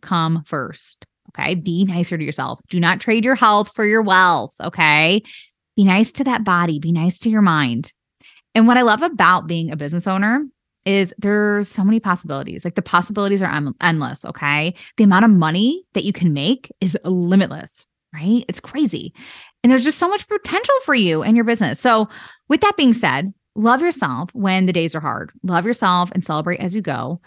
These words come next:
There will always be something to do. Like, your to-do list is never going to be completely completed, all right? Take some time off,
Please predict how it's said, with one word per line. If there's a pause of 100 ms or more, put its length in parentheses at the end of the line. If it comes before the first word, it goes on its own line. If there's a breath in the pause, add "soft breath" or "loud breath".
(260 soft breath)
There
will
always
be
something
to
do. (120)
Like,
your
to-do
list
is
never
going
to
be
completely
completed, (100)
all
right? (400 loud breath)
Take
some
time
off,